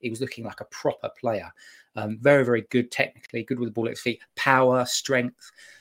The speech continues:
I was quite impressed with him, I have to say. Um,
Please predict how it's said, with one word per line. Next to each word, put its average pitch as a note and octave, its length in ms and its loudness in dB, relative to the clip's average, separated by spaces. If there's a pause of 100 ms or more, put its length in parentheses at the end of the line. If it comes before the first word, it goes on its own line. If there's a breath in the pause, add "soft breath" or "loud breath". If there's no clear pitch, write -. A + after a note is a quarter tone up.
(180 loud breath)
I - 100 2
was F#3 120 0
quite A#2+ 260 -4
impressed D#3+ 400 -4
with G#2+ 120 -6
him, F2+ 140 -12
I G#2+ 80 -8
have C3+ 100 -8
to - 100 -12
say. A2+ 460 -2 (340 loud breath)
Um, C3 320 2